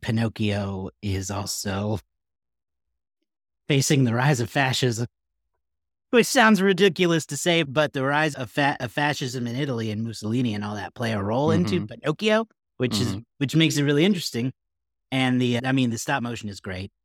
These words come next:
Speaker 2: Oh, I wish I was clever enough
Speaker 1: Del
Speaker 2: to do
Speaker 1: Toro
Speaker 2: that.
Speaker 1: is an artist for sure, and it looks, the stop motion looks really good. So I'm excited to finish it. It's, it's pretty good. I like it. It's a little weak on the music. It's technically a musical,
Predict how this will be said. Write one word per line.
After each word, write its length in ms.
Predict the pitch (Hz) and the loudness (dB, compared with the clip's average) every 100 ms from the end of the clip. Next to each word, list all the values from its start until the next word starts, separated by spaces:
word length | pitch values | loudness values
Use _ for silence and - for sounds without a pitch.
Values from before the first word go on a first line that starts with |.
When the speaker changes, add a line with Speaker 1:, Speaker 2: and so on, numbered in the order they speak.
| - | -12
Speaker 2:
Oh, 60 | 104 | -10
I 120 | 101 - | -10 -14
wish 120 | - | -14
I 40 | |
was 120 | - | -14
clever 300 | - - 98 | -12 -10 -8
enough 140 | 101 98 | -8 -4
Speaker 1:
Del 120 | 123 | -2
Speaker 2:
to 80 | 117 | 2
do 20 | 120 | 2
Speaker 1:
Toro 180 | 113 | 2
Speaker 2:
that. 60 | 107 | 2
Speaker 1:
is 160 | 120 104 | 0 -4
an 100 | 107 | -2
artist 420 | 101 92 98 - | -4 -6 -10 -10
for 80 | - | -10
sure, 480 | - 110 92 92 - | -8 -6 -8 -10 -12
and 200 | - 95 | -10 -8
it 80 | 95 | -6
looks, 520 | 107 107 - - - | -2 -4 -4 -8 -10
the 120 | 82 95 | -10 -6
stop 180 | - 117 | -2 0
motion 280 | 107 - 98 | 0 -2 -4
looks 240 | 92 - | -4 -10
really 180 | 80 85 | -12 -12
good. 260 | - 65 | -14 -14
So 300 | - 76 82 - | -14 -16 -16 -6
I'm 140 | 120 | -4
excited 420 | 147 - 196 202 | -2 0 2 2
to 40 | 175 | -2
finish 380 | - 180 131 98 | 0 2 2 -2
it. 180 | - | -6
It's, 240 | 135 127 - | -6 -6 -6
it's 180 | 143 139 | -6 -6
pretty 260 | - 165 156 | -6 -2 0
good. 360 | 156 117 90 - | 0 0 -2 -10
I 180 | 110 120 | -8 -4
like 260 | 131 120 | -4 -6
it. 120 | - - _ _ _ _ 147 | -10 -14 _ _ _ _ -4
It's 160 | 131 | 2
a 40 | 160 | 4
little 200 | 185 170 | 4 4
weak 200 | 180 165 | 2 2
on 120 | 156 | 4
the 80 | 139 | 6
music. 420 | 139 110 95 107 | 4 2 -4 -10
It's 220 | 107 - | -12 -10
technically 480 | - 151 185 214 214 | -8 -2 0 2 4
a 40 | |
musical, 540 | 208 220 220 220 214 | 6 4 2 0 -2